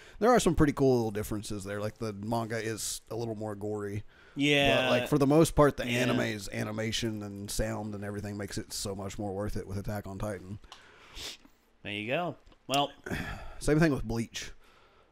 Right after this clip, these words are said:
Speaker 2: Okay.
Speaker 1: Bleach's music style and the animation, seeing the fights actually play out in full motion is badass.
Speaker 2: Mm-hmm.
Speaker 1: Even though they're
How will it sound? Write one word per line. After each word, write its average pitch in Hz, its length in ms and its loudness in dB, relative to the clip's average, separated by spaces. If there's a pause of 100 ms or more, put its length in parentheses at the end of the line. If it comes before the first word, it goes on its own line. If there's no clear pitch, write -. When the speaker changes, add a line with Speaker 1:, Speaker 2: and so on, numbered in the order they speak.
Speaker 2:
Okay. 113 260 -4
Speaker 1:
Bleach's 123 300 0
music 117 360 -6
style 110 420 -2
and 107 100 -8
the 110 60 -8
animation, 110 720 -6
seeing 123 320 -2
the 107 60 -10
fights 110 340 -6
actually 110 400 -6
play 110 260 -4
out 107 180 -4
in 107 40 -16
full 104 220 -10
motion 101 500 -10
is 98 80 -12
badass. 101 800 -8
Speaker 2:
Mm-hmm. 120 120 -2
Speaker 1:
Even 110 120 -6
though 113 260 -4
they're 113 300 -6